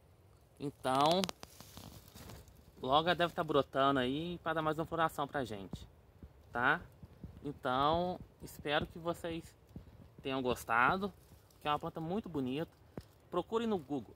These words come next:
Notilha lirate. É uma planta muito bonitinha, dá uma haste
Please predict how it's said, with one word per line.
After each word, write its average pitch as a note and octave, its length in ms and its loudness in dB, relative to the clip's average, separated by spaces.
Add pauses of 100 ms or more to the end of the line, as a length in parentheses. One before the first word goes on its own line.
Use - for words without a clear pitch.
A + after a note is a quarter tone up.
(160)
Notilha A3+ 720 -2
lirate. F3+ 640 0 (640)
É - 40 -2
uma D#3 100 6
planta F#3+ 240 -2
muito F#3+ 280 -2
bonitinha, D3+ 520 -4
dá D#3 120 -2
uma D#3+ 300 4
haste - 420 -12